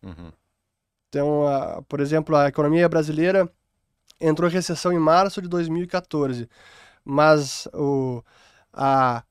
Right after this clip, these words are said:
Speaker 2: determinação exata, assim, entramos na recessão, ela foi acontecer meses depois.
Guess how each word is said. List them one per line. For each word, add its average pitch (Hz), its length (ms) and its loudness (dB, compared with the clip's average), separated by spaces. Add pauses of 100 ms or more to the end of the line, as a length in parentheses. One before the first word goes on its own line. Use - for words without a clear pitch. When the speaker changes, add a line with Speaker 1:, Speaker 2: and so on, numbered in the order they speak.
(600)
Speaker 2:
determinação 180 1120 4
exata, 160 440 2
assim, 165 260 -2
entramos 175 320 0
na 165 60 2
recessão, 160 540 -2
ela 160 120 2
foi 160 140 -4
acontecer 151 380 -6
meses 180 360 0
depois. - 580 -8